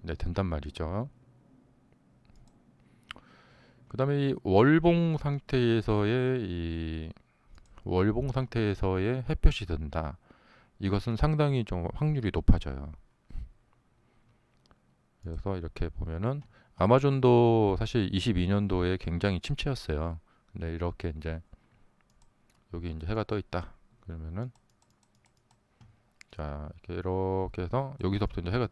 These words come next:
이제 들기 시작하죠. 음. 그래서 월봉에서의 이 햇볕이 든다. 그러면 상당히 그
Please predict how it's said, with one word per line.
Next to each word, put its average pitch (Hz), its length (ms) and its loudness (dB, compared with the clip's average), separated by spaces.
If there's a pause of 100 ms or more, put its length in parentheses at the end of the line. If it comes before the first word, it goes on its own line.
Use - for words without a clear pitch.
(120)
이제 82 160 -4
들기 90 240 -4
시작하죠. 82 420 -8 (1400)
음. 71 160 -14 (2250)
그래서 110 260 -4 (260)
월봉에서의 131 1500 2 (480)
이 85 520 -4 (360)
햇볕이 - 300 2
든다. 80 460 -4 (240)
그러면 90 240 -8
상당히 110 540 -2 (460)
그 78 500 -10